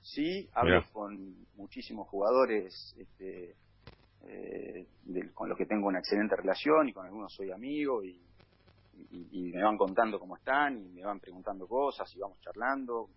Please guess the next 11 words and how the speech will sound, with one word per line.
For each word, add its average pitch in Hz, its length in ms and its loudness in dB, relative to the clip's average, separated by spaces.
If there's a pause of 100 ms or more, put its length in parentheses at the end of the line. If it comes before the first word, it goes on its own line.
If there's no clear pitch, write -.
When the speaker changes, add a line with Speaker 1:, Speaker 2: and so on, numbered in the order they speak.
(180)
Speaker 1:
una - 120 -20
cuestión 92 420 -20
vincular. 113 560 2 (640)
Y 90 440 -8 (120)
sí, 117 340 -2 (100)
yo 110 140 2
percibo 120 540 4
eso 135 280 -2
claramente, 113 680 -2
que, 90 260 -12 (100)
que, 87 360 -14